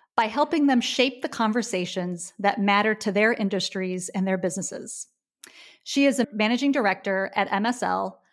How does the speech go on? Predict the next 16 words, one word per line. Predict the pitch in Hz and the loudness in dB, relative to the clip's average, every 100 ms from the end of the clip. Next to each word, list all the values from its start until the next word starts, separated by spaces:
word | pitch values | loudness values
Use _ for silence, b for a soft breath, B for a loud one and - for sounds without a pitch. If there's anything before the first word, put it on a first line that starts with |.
| _ _ | _ _
a | 214 | 0
global | 208 226 240 294 285 | 2 2 4 2 0
public | - 233 233 | 0 0 0
relations | 262 208 185 180 190 185 185 - 220 | 0 -2 -2 -4 -6 -6 -8 -8 -4
and | 214 | -2
integrated | 220 233 220 208 208 | 0 0 0 0 -2
communications | 214 202 190 208 196 185 160 | -2 -2 -2 -4 -6 -6 -8
firm, | 185 196 208 - b b b b - | -6 -6 -8 -12 b b b b 0
where | 240 | 2
she | 233 302 330 | 2 0 2
leads | 269 240 233 - | 2 2 0 0
the | 208 | 0
national | 190 214 226 269 277 | 4 2 2 2 2
corporate | 269 240 220 240 233 220 | 2 0 2 2 0 0
reputation | 208 220 202 202 190 185 | -2 -2 -4 -4 -4 -6
practice, | 190 185 - - - - | -2 -4 -4 -10 -12 -14